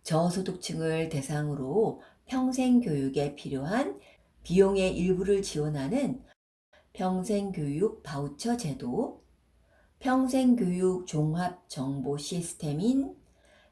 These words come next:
평생학습 포털 늘 배움이 운영되고 있다.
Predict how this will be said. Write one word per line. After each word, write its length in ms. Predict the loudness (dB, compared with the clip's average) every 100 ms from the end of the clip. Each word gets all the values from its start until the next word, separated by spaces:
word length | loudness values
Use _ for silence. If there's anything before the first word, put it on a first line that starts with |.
| -6
평생학습 1160 | 4 6 6 4 2 0 -4 -8 -10 -12 -12 -12
포털 640 | -14 -14 -8 -4 -4 -6 -14 _ _ _ _ _ _ -2
늘 360 | 2 4 4
배움이 720 | 2 -2 -2 2 4 4 2 0
운영되고 640 | 4 4 4 0 -6 -8
있다. 340 | -8 -14 -20